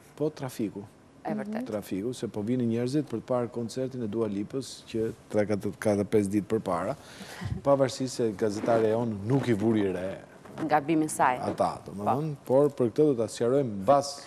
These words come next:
Speaker 1: emisionit.
Speaker 2: Emisionit.
Speaker 1: Ë, gjithsesi, vit mirë, Ali Kokej do të jetë, ë, në studio në fund të pjesës.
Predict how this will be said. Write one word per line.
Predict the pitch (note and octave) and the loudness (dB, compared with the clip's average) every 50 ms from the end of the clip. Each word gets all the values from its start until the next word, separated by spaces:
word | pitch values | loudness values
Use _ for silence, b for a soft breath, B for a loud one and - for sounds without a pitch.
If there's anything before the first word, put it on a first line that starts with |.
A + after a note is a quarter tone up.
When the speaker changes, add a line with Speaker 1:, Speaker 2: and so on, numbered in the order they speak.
| B | B
Speaker 1:
emisionit. | B E3+ D#3+ E3 F3+ | B -8 -2 0 2
Speaker 2:
Emisionit. | F3+ F3 F3 - C#3+ D#3 C#3+ B2+ G#2 - - B B B B B B B | 2 2 0 0 0 0 0 0 0 -2 -4 B B B B B B B
Speaker 1:
Ë, | B - C3 B2 A#2+ A2+ | B -4 -2 0 0 2
gjithsesi, | B2+ D#3 F3 D3+ D3+ C#3 A#2 - D#3+ D3+ | 4 4 4 6 4 2 4 4 4 4
vit | B2 A2 B2+ E3 D#3 - | 4 6 4 2 2 2
mirë, | - C3 A#2+ G#2 F#2+ F#2 - - | 2 2 2 4 2 2 0 0
Ali | - B2 B2 C3+ C#3 | 0 2 2 2 4
Kokej | - D#3 D3+ E3 F3 G3+ G3+ G#3 F3+ | 4 6 6 6 4 2 0 0 2
do | C3 B2 A#2+ | 2 0 0
të | - - C3+ | 2 2 2
jetë, | C3 B2 A2 - - A2 | 2 2 2 0 -2 -2
ë, | G#2 G2+ F#2+ F2 - - A2 A#2 A#2 | -2 -2 -4 -8 -10 -10 -10 -8 -6
në | C#3+ D#3+ | -6 -6
studio | D3+ - - A#2+ A2+ A#2 C3 C#3+ C#3 | -6 -4 -2 0 0 0 0 0 -2
në | C3 A#2+ G#2+ G#2+ | -2 -2 -6 -6
fund | - - G#2 G#2 A2 A2 F#2+ | -6 -8 -8 -6 -6 -6 -8
të | - - | -10 -8
pjesës. | G2+ F#2+ F#2+ G2+ G2+ - - | -6 -6 -6 -8 -10 -12 -14